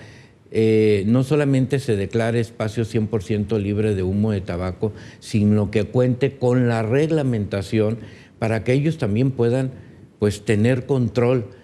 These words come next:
en aquellos comercios, en aquellos espacios, ¿verdad? Que también ya los jueces calificadores, eh, seguridad pública, el secretario del ayuntamiento, eh, puedan ejercer un control mucho mayor en la exposición de humo de tabaco.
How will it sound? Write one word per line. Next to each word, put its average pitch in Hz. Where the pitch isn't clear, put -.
en 117
aquellos 120
comercios, 117
en 101
aquellos 110
espacios, 113
¿verdad? 104
Que 110
también 110
ya 113
los 107
jueces 131
calificadores, 107
eh, 90
seguridad 98
pública, 120
el 101
secretario 104
del 113
ayuntamiento, 107
eh, 107
puedan 131
ejercer 120
un 127
control 113
mucho 113
mayor 104
en 107
la 98
exposición 95
de 98
humo 95
de 87
tabaco. -